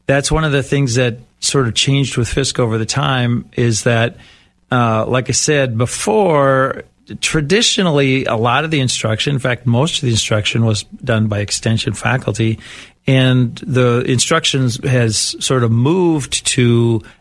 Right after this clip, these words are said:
academic staff and, uh, external, uh, instructors, and there's a cost to that. So the cost of the program was actually sort of going up if you look at it that way.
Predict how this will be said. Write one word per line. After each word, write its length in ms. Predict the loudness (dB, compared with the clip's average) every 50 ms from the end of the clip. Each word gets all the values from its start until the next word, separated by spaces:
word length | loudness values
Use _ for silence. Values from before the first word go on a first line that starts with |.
| _ _
academic 460 | -4 -2 0 0 0 0 0 0 0 0
staff 540 | -2 -2 0 0 0 2 0 0 -2 -6 -12 -10 -4
and, 640 | 0 0 2 2 2 2 2 0 0 -2 -6 -10 -10 -4
uh, 380 | -2 0 0 2 0 0 -2 -4 -6 -10 _ _ _ _
external, 680 | -4 -2 -2 -2 0 2 2 4 4 2 2 0 -2 -6 -14 _ _ _ _ -20 -20 -18 -8 -4
uh, 220 | -2 -2 -2 -2 -2
instructors, 500 | -2 -2 0 0 -2 -2 -2 -4 -2 0
and 140 | 0 0 2
there's 140 | 0 0 -2
a 60 | -2
cost 460 | -4 -2 0 0 0 0 -2 -4 -4 -4
to 80 | -2
that. 340 | -2 -2 -4 -4 -6 -6 -4
So 140 | -2 0 0
the 100 | -2 -2
cost 440 | -2 -2 0 0 0 0 -2 -4 -4
of 60 | -4
the 80 | -4
program 420 | -2 0 -2 0 0 0 0 2 2
was 160 | 2 2 2
actually 600 | 0 0 0 -2 0 0 2 2 2 0 -2 -6 -12 -20 -20 _ _ _ _
sort 160 | -4 -2 -2
of 140 | -2 -2 -2
going 320 | -2 0 0 0 0 0
up 320 | 0 -2 -2 -2 -6 -12 -12 -8
if 240 | -6 -6 -4 -2 -2
you 80 | 0 0
look 240 | 0 0 0 0
at 220 | -2 0 0 0 -2
it 200 | -4 -6 -4 _
that 220 | -2 0 0 0 0
way. 320 | 0 0 0 0 -2